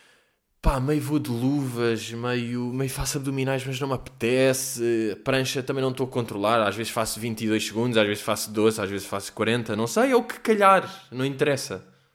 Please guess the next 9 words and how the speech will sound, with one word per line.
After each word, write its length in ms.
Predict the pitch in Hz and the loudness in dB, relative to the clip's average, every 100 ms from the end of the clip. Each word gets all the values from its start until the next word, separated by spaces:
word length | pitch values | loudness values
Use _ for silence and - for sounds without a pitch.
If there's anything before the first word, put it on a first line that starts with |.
| _ _ _ _ _ | _ _ _ _ _
Estão 160 | 107 | -8
a 20 | |
perceber? 320 | 104 110 110 - - - | -2 0 0 -2 -14 0
Abdominais, 560 | 156 165 170 147 110 - | 2 4 4 2 0 4
acham 300 | 170 - 190 | 4 4 2
que 80 | 180 | 2
eu 60 | |
já 160 | 160 156 | 2 0
contei? 560 | 156 143 117 123 113 | 0 -2 0 -2 -4